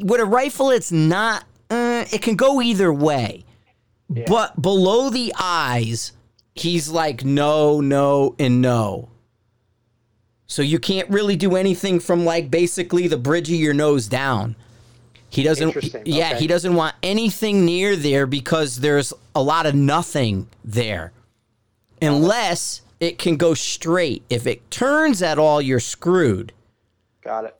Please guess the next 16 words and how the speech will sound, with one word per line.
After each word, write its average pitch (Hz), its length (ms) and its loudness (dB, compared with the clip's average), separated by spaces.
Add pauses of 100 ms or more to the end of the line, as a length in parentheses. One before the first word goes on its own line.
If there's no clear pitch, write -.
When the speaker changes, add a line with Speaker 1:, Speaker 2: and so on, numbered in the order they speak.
(180)
Speaker 1:
And 147 220 2
so, - 160 0
yeah, 170 300 0
he's, 214 340 -4
he 185 240 -8
goes 247 260 0
through 226 200 2
a - 20 2
lot, 156 380 -2
'cause 131 120 -4
we're 170 120 0
gonna 220 180 -2
end 190 300 -2
up 175 160 -2
doing 170 580 2
his, 147 540 0